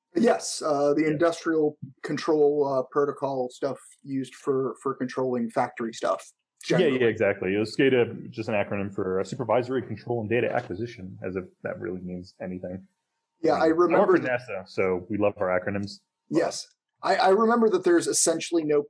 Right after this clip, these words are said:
Speaker 1: or at least in the, in the base version of the protocol, there's essentially no security built into it at all. Uh, it's
Speaker 2: Yeah.
Speaker 1: all broadcast level, and, uh, a-, and you can basically send any command to any node.
Speaker 2: Yep, and that, that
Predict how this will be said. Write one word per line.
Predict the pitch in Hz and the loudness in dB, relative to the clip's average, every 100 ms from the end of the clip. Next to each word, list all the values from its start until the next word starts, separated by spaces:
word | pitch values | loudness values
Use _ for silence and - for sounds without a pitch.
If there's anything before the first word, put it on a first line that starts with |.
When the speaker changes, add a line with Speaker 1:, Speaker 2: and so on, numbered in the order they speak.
| - | -2
Speaker 1:
or | 151 147 | 0 0
at | |
least | 156 - 123 | -2 -4 -2
in | 165 139 | -2 0
the, | 135 123 | -4 -4
in | 165 135 | -4 -4
the | 120 | 0
base | 143 143 | 0 0
version | - 147 131 | -4 -6 -4
of | 123 | -6
the | 123 | -4
protocol, | 131 131 123 113 - - | -4 -4 -6 -10 -14 -6
there's | 147 | -2
essentially | 135 - - 147 143 - 156 139 | 0 0 0 0 -2 -4 -2 0
no | 131 143 | 0 0
security | 139 131 - 135 131 135 | -2 -6 -2 0 0 -4
built | 127 131 - | -4 -4 -4
into | 135 127 131 | -4 0 2
it | 131 131 | 0 -4
at | 123 | -4
all. | 117 120 131 - _ _ - | -4 -4 -6 -8 _ _ -2
Uh, | 120 117 | 0 0
it's | 135 | 0
Speaker 2:
Yeah. | 214 | 0
Speaker 1:
all | 131 131 127 120 | 0 -2 -2 -2
broadcast | 143 135 139 143 127 - | 2 2 2 -2 -2 0
level, | 143 139 143 | 0 2 2
and, | 139 127 117 | 2 0 0
uh, | 123 117 - _ - | 0 -2 -4 _ -2
a-, | 143 139 | 0 2
and | 135 | 0
you | 131 | 0
can | 123 | 0
basically | 127 131 - 123 | 2 0 -2 -4
send | 113 127 - | -2 -2 -2
any | 131 131 | -2 -2
command | 123 127 127 | 0 0 0
to | 123 | -2
any | 120 127 | -2 -4
node. | 113 117 127 - _ - 151 | -4 -4 -4 -4 _ -4 -2
Speaker 2:
Yep, | - - | -2 -2
and | 120 117 110 107 | 0 0 0 2
that, | 123 131 131 131 | 2 2 -4 -2
that | 113 160 - | 0 0 -2